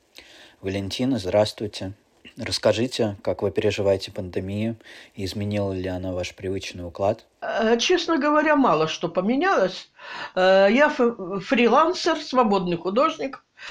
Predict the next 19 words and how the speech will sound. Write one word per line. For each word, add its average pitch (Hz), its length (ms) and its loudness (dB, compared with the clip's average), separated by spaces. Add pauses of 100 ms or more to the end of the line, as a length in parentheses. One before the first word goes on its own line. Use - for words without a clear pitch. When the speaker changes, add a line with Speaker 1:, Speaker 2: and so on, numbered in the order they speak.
(220)
Speaker 2:
и 254 160 0
поэтому, 277 640 4
в 262 40 2
общем, 269 460 2
э, 240 320 4 (380)
меня 277 380 6
это 269 160 0
не 269 160 4
очень 240 340 2
сильно 220 400 0
затронуло. 143 760 0 (360)
Э, 185 100 0
но 208 760 0
немного 339 500 4
интенсивнее 294 1000 2
стала 269 380 0
моя 233 240 4
творческая 214 720 -2
жизнь. - 320 -12